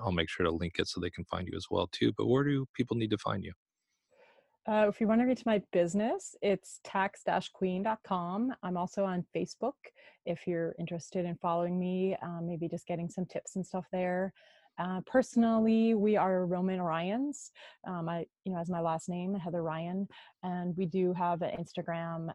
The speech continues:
Speaker 2: and a Facebook for that. We don't blog really about it, um, but we do share, and we like to meet other nomads. We've met quite a few people off Instagram, so please feel free to follow us and reach out.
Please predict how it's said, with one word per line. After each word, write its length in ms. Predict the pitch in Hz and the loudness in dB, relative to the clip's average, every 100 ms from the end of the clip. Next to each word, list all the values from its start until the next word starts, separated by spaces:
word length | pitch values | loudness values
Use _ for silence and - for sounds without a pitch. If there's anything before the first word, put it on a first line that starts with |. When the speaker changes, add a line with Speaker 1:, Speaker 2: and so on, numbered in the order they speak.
| - | -10
Speaker 2:
and 400 | 156 156 156 147 | -10 -8 -8 -10
a 60 | |
Facebook 480 | 160 160 160 - 151 - - | -6 -6 -6 -6 -8 -8 -8
for 120 | 135 | -6
that. 280 | 135 135 - - | -6 -8 -10 -6
We 100 | 175 | -4
don't 280 | 160 160 - _ | -2 -4 -8 _
blog 320 | 185 202 208 190 | 2 4 6 4
really 280 | 196 190 | 4 4
about 300 | 190 190 185 | 4 4 4
it, 300 | 185 180 175 - - 170 | 4 2 0 -6 -14 -12
um, 480 | 156 151 151 151 - _ _ _ - | -10 -8 -8 -10 -14 _ _ _ 0
but 220 | 156 - _ - | 2 0 _ -6
we 80 | 175 | -4
do 160 | 170 170 | -2 -4
share, 380 | - 165 160 156 | -2 0 2 0
and 160 | 151 | -2
we 80 | 151 | -4
like 180 | 151 147 | -4 -4
to 80 | 175 | -4
meet 240 | 170 170 - | -2 -2 -4
other 320 | 160 156 170 - - _ _ - | -4 -4 -6 -8 -20 _ _ -6
nomads. 480 | 185 180 180 175 165 | -2 0 2 0 -2
We've 140 | 175 | -2
met 160 | 175 - | -2 -4
quite 200 | 196 180 | -2 0
a 60 | |
few 180 | 175 185 | 0 -6
people 340 | - 165 - 185 | -8 -10 -2 0
off 200 | 180 - | 0 -2
Instagram, 760 | 185 - 185 185 180 180 180 180 | -6 -6 -6 -4 -4 -4 -6 -6
so 300 | 175 170 160 _ | -6 -6 -8 _
please 200 | 185 175 - | -6 -4 -4
feel 140 | 170 | -6
free 140 | - 170 | -6 -6
to 60 | |
follow 340 | 165 170 165 165 | -4 -2 -2 -2
us 240 | 165 156 170 | -4 -6 -10
and 140 | 160 | -8
reach 200 | 160 - | -8 -4
out. 200 | 156 | -4